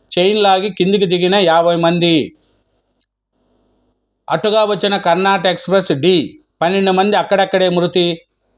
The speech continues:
చిందరమైన శరీరాలు, మరో పది మంది గాయాలు. మహారాష్ట్ర జల్గాలో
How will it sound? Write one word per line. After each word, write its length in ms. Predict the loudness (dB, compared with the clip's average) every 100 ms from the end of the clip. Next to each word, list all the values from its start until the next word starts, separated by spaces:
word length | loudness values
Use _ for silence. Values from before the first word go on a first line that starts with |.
| -6
చిందరమైన 540 | -2 0 0 0 -2
శరీరాలు, 600 | -2 0 0 2 2 0 -2 -8 _ _
మరో 220 | -2 0 0
పది 160 | 0 -2
మంది 160 | -2 -2 0
గాయాలు. 420 | 0 2 2 0 -2 -2
మహారాష్ట్ర 520 | -2 2 2 0 -6 -2
జల్గాలో 440 | -2 2 2 2